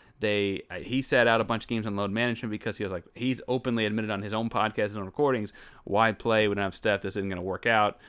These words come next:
This is just biding our time till everyone's back and healthy." He should be as rested as a thirty-two-year-old realistically could be at this point, heading into the N B A Finals, right? They had a couple quick, they had a quick series early against Denver, I guess, and he played, what did he play?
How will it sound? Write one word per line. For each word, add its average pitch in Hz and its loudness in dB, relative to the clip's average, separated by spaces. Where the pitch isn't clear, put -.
This 107 -4
is 104 -6
just - -6
biding 101 4
our 98 -2
time 104 -4
till 98 -2
everyone's 92 -6
back 98 -4
and 95 -12
healthy." 110 -2
He 156 -2
should 185 0
be 131 2
as 107 -4
rested 120 0
as 117 -10
a 107 -10
thirty-two-year-old 107 -2
realistically 110 0
could 127 -2
be 143 -2
at 117 -4
this 117 -4
point, - -2
heading 117 4
into 98 -2
the 107 -2
N 101 -2
B 95 0
A 92 -2
Finals, 95 -2
right? 98 -2
They 95 -10
had 101 -2
a - -10
couple 175 -4
quick, - -6
they 107 -2
had 110 4
a 101 0
quick 190 0
series 123 0
early 104 0
against 95 -8
Denver, 98 -6
I 95 -4
guess, 101 -2
and 95 -8
he 131 -2
played, 104 0
what 104 -4
did 95 -4
he - -14
play? 92 -4